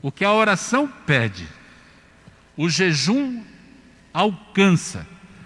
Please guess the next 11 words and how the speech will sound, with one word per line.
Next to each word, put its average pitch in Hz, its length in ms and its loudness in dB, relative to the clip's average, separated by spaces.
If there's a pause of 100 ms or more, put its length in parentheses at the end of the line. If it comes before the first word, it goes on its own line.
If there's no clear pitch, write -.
(300)
e 143 80 -8
a 135 80 -2
misericórdia 113 1000 -4 (280)
recebe. 85 640 -12 (880)
Lindo, 104 440 -4
não? 123 240 -6 (1400)
A - 60 -20
senhora 104 320 -12
gostou, 113 520 -8
né, 117 240 -4
peregrina? 87 560 -12